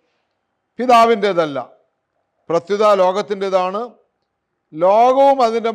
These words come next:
മോഹങ്ങളും കടന്നു പോകുന്നു, ദൈവഹിതം പ്രവർത്തിക്കുന്നവനാകട്ടെ എന്നേക്കും നിലനിൽക്കുന്നു. അപ്പോൾ ലോകത്തിൻ്റെ മോഹങ്ങളിൽ നമ്മൾ പെട്ടുപോയാൽ സാത്താൻ്റെ മേൽ നമുക്ക് ജയം നേടാൻ കഴിയില്ല.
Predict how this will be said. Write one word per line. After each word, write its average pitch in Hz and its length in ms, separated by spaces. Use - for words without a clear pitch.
മോഹങ്ങളും 214 540
കടന്നു 240 400
പോകുന്നു, 202 400
ദൈവഹിതം 247 540
പ്രവർത്തിക്കുന്നവനാകട്ടെ 185 1040
എന്നേക്കും 190 500
നിലനിൽക്കുന്നു. 165 680
അപ്പോൾ 233 180
ലോകത്തിൻ്റെ 285 760
മോഹങ്ങളിൽ 254 580
നമ്മൾ 226 180
പെട്ടുപോയാൽ 202 680
സാത്താൻ്റെ 208 580
മേൽ 202 220
നമുക്ക് 185 240
ജയം 190 260
നേടാൻ 185 280
കഴിയില്ല. 147 340